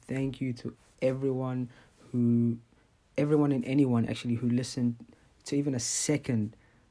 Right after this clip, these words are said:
of, uh, last season stuff. I just wanna say thank you. I, I didn't, you know, I didn't even,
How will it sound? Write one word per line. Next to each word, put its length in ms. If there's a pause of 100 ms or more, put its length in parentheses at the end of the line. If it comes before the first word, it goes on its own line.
(160)
of, 300 (400)
uh, 300
last 260
season 240
stuff. 320 (100)
I 120
just 160
wanna 120
say 220 (100)
thank 280
you. 80
I, 240
I 100
didn't, 240 (240)
you 140
know, 120
I 140
didn't 140
even, 340